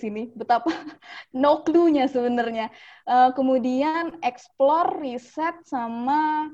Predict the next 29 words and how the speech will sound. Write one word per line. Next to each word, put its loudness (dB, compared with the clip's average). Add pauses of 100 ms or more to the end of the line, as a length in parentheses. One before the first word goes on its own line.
(580)
mm, -2 (100)
oh, 2 (1400)
eh, 2
kalau 2
intensi -2
kita 2
udah 2
bener, 0 (140)
pasti -6
kita 0
menampilkan -2
diri -2
kita -4
juga 2
dengan -6
bener, -6
mau -6
lomba -2
maupun -8
beasiswa. -8 (400)
Eh, -2
kalau 4
memang 0
kita 0
takut, -2 (160)
tapi -2
kita -2
tahu 4
bener 2